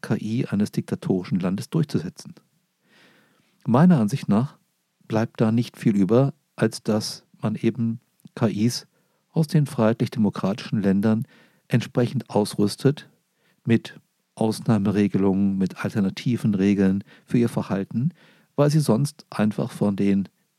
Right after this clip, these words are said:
in Anführungszeichen, bösen K Is über den Haufen gerannt werden. Und dann haben wir, wie das üblich ist beim Wettlauf der Rüstungsindustrien, auf beiden Seiten sehr riskante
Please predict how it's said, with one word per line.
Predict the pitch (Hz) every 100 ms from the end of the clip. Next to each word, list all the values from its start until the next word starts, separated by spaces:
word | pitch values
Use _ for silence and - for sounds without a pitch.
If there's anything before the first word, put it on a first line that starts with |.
| _
in | 117
Anführungszeichen, | 104 98 117 107 95 - 90
bösen | 104 101 107
K | 98 110
Is | 107 127 - - _ _ _ -
über | 151
den | 147 -
Haufen | 92 -
gerannt | 90 82 82 90
werden. | 80 - _ _ _ _ _ _ _ _ _ _ _ _ - - - - - -
Und | 156
dann | 165 143
haben | 101 95 101
wir, | 104 104 113 - _ _ _ _ _ _ -
wie | 110 92
das | 82
üblich | - 123 127 120
ist | 113 -
beim | 101 101 98
Wettlauf | 104 - _ - 107 98 - -
der | - 95 92 -
Rüstungsindustrien, | 110 - - 101 95 - _ _ _ 110 95 - - 98 101 95 _ - _ _ _ _ _ - - _ _ _ _ _ -
auf | 139
beiden | 135 151 170 147
Seiten | 87 80 - - - - - _ _ _ _
sehr | - 104 135 135
riskante | 127 - - - 107 117 113 117